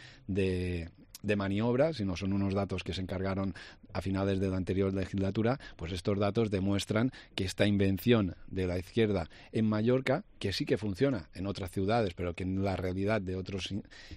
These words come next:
de otros sitios de, de España no tiene que na-, nada que ver con, con la nuestra, pues no funciona aquí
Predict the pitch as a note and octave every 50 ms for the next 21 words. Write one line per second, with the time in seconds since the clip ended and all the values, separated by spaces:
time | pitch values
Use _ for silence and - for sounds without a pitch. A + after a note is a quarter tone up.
0 | - - - - A2 G2 G2 F#2+ F#2 - G2+ G2+ G#2 G2 - - - A2 G2 -
1 | A2 G#2 G2+ F#2+ G2+ G2+ G2+ G2 G2 G2 F#2+ F2+ F#2+ F#2 - - A2+ A2 G#2+ G#2
2 | F#2 F#2 F#2+ F2+ G2 F#2+ G2 G2+ F#2 - - F#2+ F#2+ F#2 F#2 - - F#2+ F#2 F#2
3 | F#2 F#2 - G2+ G2 G2+ G2+ F2+ - F2 F2 E2+ F2 F2 - - F2+ F2 F2+ F#2
4 | F#2+ G#2 A2 A2 - - B2+ B2 G#2+ F2+ E2 - - G2 F#2 F2+ F2+ - G2+ F2+
5 | - G2 F2+ F2+ F#2 F2+ G#2 G2+ A#2